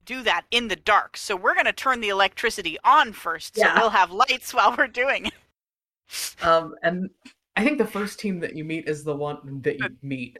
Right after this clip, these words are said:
Speaker 2: that you
Speaker 1: that took,
Speaker 2: find,
Speaker 1: that
Speaker 2: is
Speaker 1: took
Speaker 2: the
Speaker 1: an
Speaker 2: one
Speaker 1: acid
Speaker 2: that
Speaker 1: bath. <laughs>
Speaker 2: Yeah, they're like, "Oh, we found the healing springs. Our, our scientists said that the acid levels of the water have been steadily rising, but who cares?"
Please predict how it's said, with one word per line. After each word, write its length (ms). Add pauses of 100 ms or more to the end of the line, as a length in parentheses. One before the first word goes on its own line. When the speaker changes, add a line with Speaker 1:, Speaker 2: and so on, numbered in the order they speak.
(180)
Speaker 2:
that 140
you 60
Speaker 1:
that 120
took, 100
Speaker 2:
find, 400 (520)
Speaker 1:
that 100
Speaker 2:
is 160
Speaker 1:
took 120
Speaker 2:
the 60
Speaker 1:
an 60
Speaker 2:
one 100
Speaker 1:
acid 320
Speaker 2:
that 40
Speaker 1:
bath. 480
<laughs> 20 (500)
Speaker 2:
Yeah, 200
they're 160
like, 300
"Oh, 320
we 140
found 480
the 60
healing 520
springs. 720 (320)
Our, 320
our 160
scientists 720
said 180
that 160
the 140
acid 320
levels 340
of 100
the 80
water 380
have 140
been 160
steadily 400
rising, 440
but 200
who 240 (100)
cares?" 480